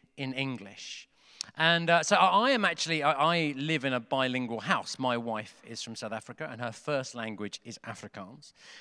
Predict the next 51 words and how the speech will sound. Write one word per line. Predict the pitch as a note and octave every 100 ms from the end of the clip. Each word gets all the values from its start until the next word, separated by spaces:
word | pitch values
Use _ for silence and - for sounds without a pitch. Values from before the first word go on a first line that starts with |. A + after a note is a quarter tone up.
| -
And | F3
I | A#3
remember | B3+ A3+ A3+ A#3+ A3 C3+
that | A2 C3+
early | E3+ G3+ G#3
on | F3+
in | D#3
our | C#3+
marriage, | C3 C#3 B2+ F#2+ G2 A#2+
Charlotte | - F3 E3+ D#3+ C#3+
would | C#3+ C#3
be | D3+ D3+
kind | - E3+
of | E3
very | F3
excited | - - F#3+ F#3 F3
about | E3 A3+ -
something, | F3 D#3 D#3+ D#3 D3 -
so | - G#3
excited | F3+ - F3 D#3+ C#3+
that | D#3
she | C#3 F3
would, | F3 - - -
she | -
would | G#3 G3
forget | F#3+ G#3 A3 - -
that | C3+
I | C3
don't | B2 A#2
speak | - C3+ A#2
Afrikaans, | A2+ - G2+ G#2+ A2 E3+ E3+
and | E3+
she | F#3+
would | F3 F3+
just | F#3+ -
blurt | F#3+ G3+ G#3+ G3 -
something | F#3+ F3+ F#3 G3
out | F#3+ -
in | B3
Afrikaans. | G3+ - D3+ B2+ G#2 F#2+
She'd | - C#3+
say, | - D#3 D3 - -
"Goeiemôre, | - F3+ E3+ G#3 F3
ek | A#2 A#2
het | G3+ -
jullie, | C3+ G2+ -
ek | A2+
is | A2
baie, | - C3+ D3+
baie | A#2+ A2
honger," | G#2 F#2+ D#2